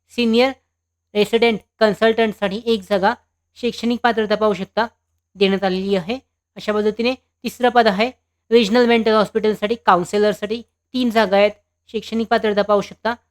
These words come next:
वयाची पात्रता देण्यात आलेली आहे. यानंतर चौथं पद आहे डेटा एंट्री ऑपरेटर या पदासाठी. पाहू शकता, शैक्षणिक पात्रता आहे एक जागा आहे,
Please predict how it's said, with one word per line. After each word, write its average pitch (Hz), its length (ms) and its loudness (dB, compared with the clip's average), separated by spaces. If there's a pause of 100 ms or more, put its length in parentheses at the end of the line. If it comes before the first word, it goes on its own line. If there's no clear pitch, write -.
(180)
वयाची 196 340 0
पात्रता 208 380 -2
देण्यात 190 300 -2
आलेली 190 320 -2
आहे. 180 260 -6 (500)
यानंतर 226 400 2 (420)
चौथं 226 280 2
पद 233 180 4
आहे 214 280 0 (260)
डेटा 220 260 6
एंट्री 226 300 4
ऑपरेटर 214 440 0 (600)
या 214 120 2
पदासाठी. 208 480 2 (420)
पाहू 233 100 2
शकता, 226 320 -2
शैक्षणिक 233 480 -4
पात्रता 226 380 0
आहे 208 260 -2
एक 226 240 -4
जागा 226 220 0
आहे, 196 220 -4